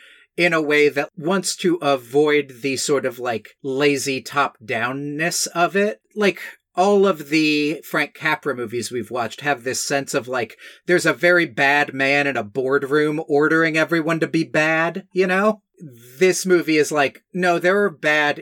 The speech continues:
individual actors within the system of oppression, is really all I'm trying to get at. Not that the movie is like, "Eh, d-, large corporations are great and you should love them." Like, that is not,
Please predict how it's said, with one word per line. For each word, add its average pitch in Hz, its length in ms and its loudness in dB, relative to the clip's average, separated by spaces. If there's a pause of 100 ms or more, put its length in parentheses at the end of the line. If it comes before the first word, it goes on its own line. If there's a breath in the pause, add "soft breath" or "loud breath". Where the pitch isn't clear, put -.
individual 127 800 -4
actors 107 580 -8
within 117 320 -6
the 104 140 -8
system 107 440 -6
of 98 140 -10
oppression, - 560 -14 (480 loud breath)
is 139 200 0
really 127 240 -2
all 110 160 -2
I'm 110 80 -6
trying 110 240 -4
to 101 60 -10
get 101 200 -8
at. 67 180 -18 (380 soft breath)
Not 160 280 2
that 165 160 -2
the 165 80 0
movie 139 320 2
is - 160 -4
like, 127 380 -6 (120)
"Eh, 269 340 2
d-, 202 140 -8 (280)
large 214 260 2
corporations 156 580 0
are 135 80 -2
great 143 360 0
and 127 80 -16
you 135 80 -2
should - 180 -6
love 170 220 -2
them." 120 180 -6
Like, 135 160 -4
that 160 140 0
is - 140 -12
not, 160 300 -2